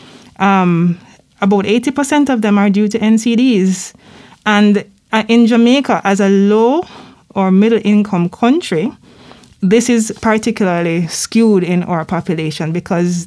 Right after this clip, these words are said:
the chronic disease epidemic is worse in Jamaica and the Caribbean. It's so bad that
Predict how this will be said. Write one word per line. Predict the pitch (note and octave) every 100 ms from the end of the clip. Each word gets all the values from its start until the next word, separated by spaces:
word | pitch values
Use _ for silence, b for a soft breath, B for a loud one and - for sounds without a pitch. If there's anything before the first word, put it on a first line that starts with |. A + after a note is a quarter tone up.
| -
the | F3+
chronic | - A3+ G#3+
disease | G#3+ G#3+ F#3+
epidemic | - G3 F3 E3 E3 E3 -
is | E3+ D#3
worse | D3+ D#3+ F3 F#3 F3 - - B B B B
in | F3+ E3+
Jamaica | F3 F3 D#3+ D#3 -
and | D#3+ D3+
the |
Caribbean. | D3 D#3 D#3 D#3 D#3+
It's | F#3+ -
so | - B3
bad | A3+ F#3 E3 E3+ A3 - b b b E3+
that | F3 E3+ E3 -